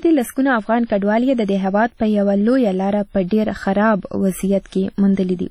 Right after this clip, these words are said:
پولیسو پرون ویل چې د کډوالو لږ تر لږه دولس ساعتونه په یو تړلي کنټینر کې چې د لارې په وسیله انتقال کېدو تیر کړي دي. په دې ډله کې یوه حامله داره میرمن هم وه چې د به-، بېهوشۍ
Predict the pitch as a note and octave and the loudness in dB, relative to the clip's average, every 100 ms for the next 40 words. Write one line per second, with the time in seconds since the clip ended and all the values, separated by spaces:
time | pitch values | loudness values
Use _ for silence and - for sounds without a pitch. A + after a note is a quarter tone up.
0 | - G3 F#3+ G3 G3 G3 G#3 A3 A3 - | -2 -2 -2 -2 0 2 2 2 0 -2
1 | G3 G3+ G3 F#3+ G#3 A3+ A3+ G#3+ G#3 G#3+ | -2 0 0 0 2 2 0 0 -2 0
2 | G#3+ G#3 B3+ C#4 - F#3+ - A3 A3 - | 0 0 2 2 0 -4 0 0 0 0
3 | G#3 G3+ G3+ G#3+ A3 - G3 G3 G3 G#3 | -2 0 0 0 0 0 0 0 0 0
4 | A#3 C4+ - - - - - A#3 A#3+ A#3+ | 0 -2 -2 -10 -18 -8 -2 2 2 2
5 | D4 C#4+ A3+ G3+ G#3 G#3 - G3+ G3+ F#3+ | 2 0 -2 -2 -2 -2 -2 -2 -2 -4
6 | F#3+ - F#3+ A3 - F#3+ - F#3 F3+ F#3+ | -4 -2 -2 -2 -2 -4 -2 -2 0 -2
7 | - F3 F3+ G3 G#3 - G#3 F#3+ F#3 F#3+ | -2 -2 0 0 0 0 0 0 0 -2
8 | F#3+ F#3+ G3 G3+ G3 G3 G3 G3 B3 C#4+ | -2 0 0 2 2 2 0 2 2 2
9 | C4 - - - B3 A3+ A3 A3+ A#3 - | 0 -6 -20 -6 -2 0 2 0 -2 -2
10 | G#3 G#3+ A3 - | -2 0 0 0